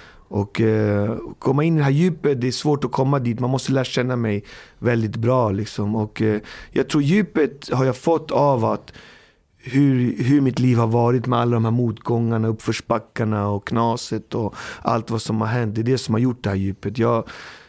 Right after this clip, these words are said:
jag har levt, jag har fått vara med både på toppen och botten, och, och det har gjort att jag har blivit den jag blivit. Sen,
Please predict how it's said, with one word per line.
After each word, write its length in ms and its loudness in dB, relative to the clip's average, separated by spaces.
jag 160 2
har 120 4
levt, 440 2
jag 80 4
har 40 0
fått 220 -2
vara 220 0
med 280 -2
både 240 0
på 140 -4
toppen 520 -2
och 80 0
botten, 520 0
och, 320 0
och 280 -4
det 80 4
har 120 4
gjort 300 2
att 120 0
jag 80 2
har 60 0
blivit 300 0
den 160 0
jag 120 0
blivit. 460 0
Sen, 540 -2